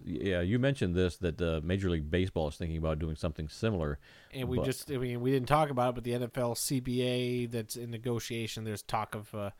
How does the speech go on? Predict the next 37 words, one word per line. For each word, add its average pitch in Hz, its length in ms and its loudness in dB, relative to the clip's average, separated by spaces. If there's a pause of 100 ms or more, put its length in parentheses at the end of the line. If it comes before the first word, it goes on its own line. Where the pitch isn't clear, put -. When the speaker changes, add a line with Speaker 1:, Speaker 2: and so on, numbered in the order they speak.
(480)
Speaker 2:
that 131 260 0
playoff 131 420 4
format 120 440 -2
being 117 180 -4
changed 120 360 -4
from 107 160 -8
six - 280 -4
teams 120 340 -4
to - 100 -8
seven 117 320 -2
teams. 117 280 -2
Speaker 1:
Right. 80 300 2
Speaker 2:
And 101 260 -10 (180)
Speaker 1:
Yeah, 87 160 2
well, 123 540 2
I 117 100 4
don't 117 160 4
think 90 200 0
the, 80 280 0 (140)
we 107 180 6
haven't 110 200 6
talked 104 200 6
about 90 220 4
the 85 160 2
N 85 60 2
F 82 120 -2
L 80 100 0
C - 180 -6
B 78 180 0
A 78 100 2
because 147 200 0
Speaker 2:
until 233 200 8
anything's 196 340 6
concrete, 165 540 4
I, - 60 8
Speaker 1:
Yeah. 139 220 8
Speaker 2:
it's 147 240 -2